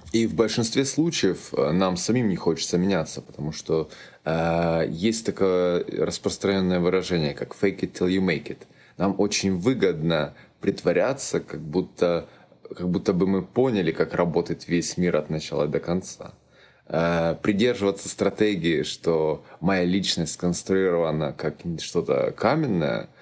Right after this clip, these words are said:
э, это хорошая стратегия поведенческая. То есть тот самый «fake it till you make it». Но самое удивительное, что А, самые определившиеся, самые понимающие,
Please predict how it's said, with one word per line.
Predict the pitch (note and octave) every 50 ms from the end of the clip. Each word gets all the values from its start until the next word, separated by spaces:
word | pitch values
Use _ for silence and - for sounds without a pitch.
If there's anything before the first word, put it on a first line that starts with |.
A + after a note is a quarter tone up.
| - - - - - - - -
э, | - E2+ F2+ F2+ F2+ F2 F2 E2 - -
это | - - - G2+ F#2 - -
хорошая | - - - B2 C3 - - - F#2+
стратегия | E2+ - - G#2 F#2 - - G2+ F#2+ F#2 F2
поведенческая. | - - F2 F2+ F2+ E2+ D#2 C#2+ C2+ - - - - - - - - - - _ _ _ _
То | -
есть | - - -
тот | G#2+ G#2 G#2 -
самый | - - G2+ G2+ G2+ F#2
«fake | E2+ - - F2+ F2 - -
it | E2 -
till | - F2+ F2
you | F2 F2
make | E2+ D#2+ C#2+ - -
it». | - - - _ _ _ _ _ _ _ _
Но | - G2+
самое | G#2 - - B2 A#2 A#2
удивительное, | A2 F#2+ G#2 B2+ F3 F3 - C#3+ A#2+ G#2 F#2+
что | F2 - - - - E2+ D#2+ D#2 - - - - - - - - _ -
А, | F2 F2 E2+ D#2+ - -
самые | - - - C#3+ D3 C3 -
определившиеся, | - - A2+ A2+ - A#2 A2+ A2 A2+ A#2 A#2 A2+ G#2+ - - - - - B2+ - - - - -
самые | - - - G#2+ A2+ A2+ A2+ A2 G#2 G2
понимающие, | - - G2 G2 G#2 G2+ G2+ G2+ G2 F#2 F2 E2 D2+ - - - - C#2 C#2 C2 A#1+ A1+ G1+ G1+